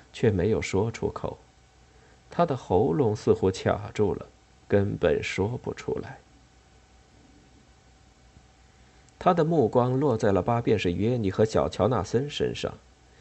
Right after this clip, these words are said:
他们正从侧甬道的藏身处出来。他猛然间记起自己的职责，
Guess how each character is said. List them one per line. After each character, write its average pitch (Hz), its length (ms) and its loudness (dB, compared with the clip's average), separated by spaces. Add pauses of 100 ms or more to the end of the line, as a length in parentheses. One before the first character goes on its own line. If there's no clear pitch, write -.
(220)
他 110 140 6
们 98 120 4
正 101 220 2
从 87 220 2
侧 107 260 2
甬 87 240 0
道 95 140 0
的 85 100 -2
藏 92 260 2
身 104 220 0
处 92 160 -2
出 110 320 -2
来。 113 140 -6 (920)
他 123 160 4
猛 104 280 4
然 110 240 2
间 120 260 2
记 120 220 0
起 95 200 0
自 110 240 0
己 82 160 -2
的 71 140 -2
职 98 300 -2
责， - 240 -6